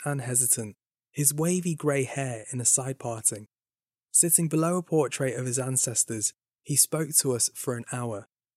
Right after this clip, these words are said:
He was delighted that we were taking an interest in our Zoroastrian roots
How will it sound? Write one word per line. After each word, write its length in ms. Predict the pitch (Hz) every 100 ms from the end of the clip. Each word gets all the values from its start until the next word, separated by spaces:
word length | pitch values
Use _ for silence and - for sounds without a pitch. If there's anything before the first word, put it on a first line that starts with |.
| _ _ _ _ _
He 120 | 160
was 140 | 165 151
delighted 540 | 156 160 180 170 151
that 100 | 127
we 100 | 135
were 120 | 131
taking 380 | - 127 - 120
an 100 | 117
interest 440 | 135 127 131 110 -
in 60 |
our 180 | 123 127
Zoroastrian 880 | 123 139 143 - 131 - - 123 117
roots 380 | 131 120 -